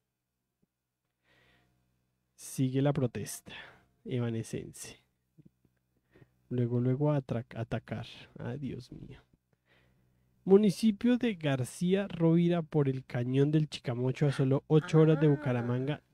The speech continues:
Speaker 1: de donde transmite.
Speaker 2: Ah, ok,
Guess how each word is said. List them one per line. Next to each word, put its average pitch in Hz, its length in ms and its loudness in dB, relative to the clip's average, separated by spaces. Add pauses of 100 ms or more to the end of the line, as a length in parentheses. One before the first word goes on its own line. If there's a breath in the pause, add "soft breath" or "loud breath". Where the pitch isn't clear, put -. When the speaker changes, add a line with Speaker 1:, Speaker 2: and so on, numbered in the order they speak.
(200)
Speaker 1:
de 135 180 2
donde 123 440 -4
transmite. 120 840 -8 (540 loud breath)
Speaker 2:
Ah, 233 420 6
ok, 214 580 0